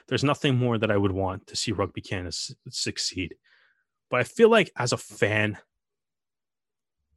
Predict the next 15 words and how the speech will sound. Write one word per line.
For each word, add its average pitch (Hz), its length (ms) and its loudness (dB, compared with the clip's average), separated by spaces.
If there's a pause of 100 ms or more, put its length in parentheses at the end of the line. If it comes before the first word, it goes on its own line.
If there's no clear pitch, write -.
(180)
it's, - 400 -4 (680)
if 147 240 2
Rugby 254 320 4
Canada 120 680 2
is 107 160 4
going 113 240 2
to 98 420 2 (480)
self-destruct, - 1160 0 (680)
if - 160 0
Rugby 165 280 4
Canada 139 260 4
is 127 100 2
going 127 200 2
to - 120 -2
implode, 92 600 0